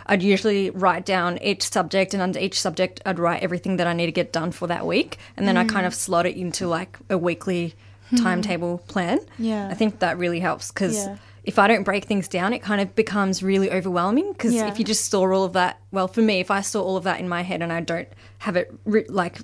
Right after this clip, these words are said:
Speaker 1: um, written down on a piece of paper, like a visual kind of representation of it,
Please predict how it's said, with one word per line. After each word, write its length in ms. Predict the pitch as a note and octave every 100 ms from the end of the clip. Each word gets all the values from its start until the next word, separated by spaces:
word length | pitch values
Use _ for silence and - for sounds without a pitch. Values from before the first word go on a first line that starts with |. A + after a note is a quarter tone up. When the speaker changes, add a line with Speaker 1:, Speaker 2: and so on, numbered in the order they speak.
| - - - - - -
Speaker 1:
um, 440 | F#3+ E3+ D#3+ D#3 - -
written 240 | G3+ F#3
down 200 | F3+ F3+
on 80 | F3+
a 40 |
piece 200 | F3+ F3
of 80 | -
paper, 260 | F3+ E3 E3
like 160 | E3
a 60 | F#3
visual 320 | E3 F3+ F#3
kind 220 | F3+ G3
of 80 | D#3+
representation 720 | D#3+ - F3+ F3 - - - F3
of 140 | F3
it, 180 | F3